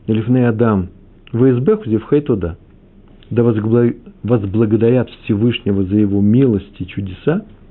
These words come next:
которые явились людям, явленные людям, да принесут, ну, в данном случае люди, жертву с благодарностью.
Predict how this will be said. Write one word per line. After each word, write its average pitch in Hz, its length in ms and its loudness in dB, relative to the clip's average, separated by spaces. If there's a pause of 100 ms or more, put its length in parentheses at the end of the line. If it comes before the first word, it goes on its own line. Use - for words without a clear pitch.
(1160)
которые 107 380 2
явились 104 400 0
людям, 127 420 0
явленные 98 460 2
людям, 104 380 0 (380)
да 117 100 2
принесут, 135 640 0
ну, 95 120 -6
в 92 60 -4
данном 90 220 -4
случае 101 300 -12
люди, 139 320 -4
жертву 107 640 0
с 98 60 -8
благодарностью. 104 880 0